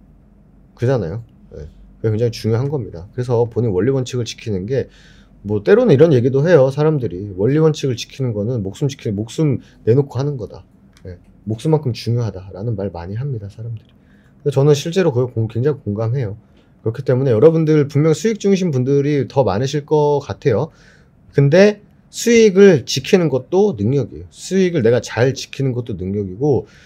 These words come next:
수익을 어떻게 하면 잘 지키고, 수익을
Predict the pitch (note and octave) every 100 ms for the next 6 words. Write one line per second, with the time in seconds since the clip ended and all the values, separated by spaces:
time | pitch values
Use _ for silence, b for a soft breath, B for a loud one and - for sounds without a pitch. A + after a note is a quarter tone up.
0 | b - G3+ E3+ A#2 D#3 - D#3+ D3 C#3
1 | B2 A#2 - - A2 C3 G2 - F3 E3+
2 | D#3 F#3 D#3+ E2+